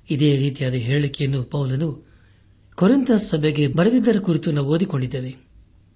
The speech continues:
ಅಪೊಸ್ತಲನಾದ ಪೌಲನು ಇಲ್ಲಿ ಹೇಳುವುದನ್ನು ಬಹಳ ಮೃದುವಾಗಿಯೂ ಅರ್ಥಗರ್ಭಿತವಾಗಿಯೂ ಹೇಳುತ್ತಿದ್ದಾನೆ. ನಿದ್ರೆ ಹೋಗುವವರ ಗತಿ ಎಂದು ಹೇಳುವಾಗ ಮರಣಿಸಿದ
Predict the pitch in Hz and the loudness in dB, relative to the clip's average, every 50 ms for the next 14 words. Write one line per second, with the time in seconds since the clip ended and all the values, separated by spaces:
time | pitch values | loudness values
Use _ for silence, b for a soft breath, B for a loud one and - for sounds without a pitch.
0 | _ _ _ _ - - 151 131 - 160 147 - 147 131 131 123 - 143 135 139 | _ _ _ _ -6 -4 -2 0 0 0 0 0 0 -2 -2 -2 0 0 0 0
1 | 139 147 147 147 135 127 b b b b b b b b b b b b b _ | 0 2 2 0 0 -2 b b b b b b b b b b b b b _
2 | _ _ _ _ _ _ - 202 220 233 214 160 180 214 247 240 220 185 180 185 | _ _ _ _ _ _ 0 2 4 4 4 4 4 4 4 4 4 4 4 4
3 | 180 175 139 123 127 135 147 143 135 127 131 135 151 151 156 147 156 156 135 120 | 4 4 2 2 0 0 0 0 -2 -2 -2 -2 -2 0 0 0 0 -2 -2 -2
4 | 123 127 143 175 214 - - - _ _ _ - - 170 180 - - - 151 - | -4 -2 -2 -2 -4 -6 -8 -14 _ _ _ -6 -4 -4 -4 -4 -2 -4 -2 -2
5 | - 143 190 175 190 175 - 160 143 131 131 131 143 135 147 175 170 143 - 160 | -2 -2 -2 -2 -2 -2 -2 -2 -4 -2 -4 -4 -4 -2 -2 -2 -2 -2 -4 -8
6 | 135 147 160 208 - - - - - _ b b b b b b b b b b | -10 -10 -12 -14 -16 -20 -20 -20 -20 _ b b b b b b b b b b
7 | b b b b 180 202 254 254 254 311 311 277 - - 160 170 214 226 233 226 | b b b b 2 2 4 4 4 4 4 4 2 2 2 2 4 4 4 4
8 | 233 220 202 170 143 175 170 - 190 175 156 143 143 127 113 127 147 151 139 127 | 4 4 2 2 0 -2 0 2 2 2 2 2 0 0 0 0 0 0 0 -2
9 | 120 123 - 208 202 156 - - - _ _ _ _ _ _ _ _ _ _ _ | -4 -4 -4 -4 -4 -4 -6 -12 -20 _ _ _ _ _ _ _ _ _ _ _
10 | _ _ - 151 151 160 180 226 254 269 254 254 - 220 180 | _ _ -2 2 2 4 4 4 4 4 4 2 0 -2 0